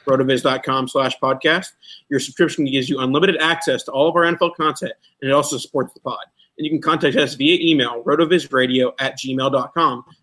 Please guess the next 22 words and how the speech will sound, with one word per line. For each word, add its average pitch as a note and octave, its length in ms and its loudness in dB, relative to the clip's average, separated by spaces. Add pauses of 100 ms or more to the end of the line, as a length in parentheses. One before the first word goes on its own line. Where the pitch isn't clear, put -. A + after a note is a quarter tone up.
(140)
and C#3 100 -4
you F2+ 40 -6
can F#2+ 100 -6
slide C#3 240 2
into C#3 80 0
those D3+ 160 2
D F3 240 2
Ms C3 320 0 (260)
at C3+ 220 -2
RotoViz C#3 640 0 (180)
Radio. B2+ 420 -4 (640)
Uh, B2+ 260 -2 (100)
Dan, D3+ 360 2
I, D3+ 100 -2
I'm C#3+ 140 0
sure G3 200 2
that F3 100 2
you've D3 160 0
done C#3+ 160 2
this D3+ 140 0
before, F3+ 360 2
but A#3 120 0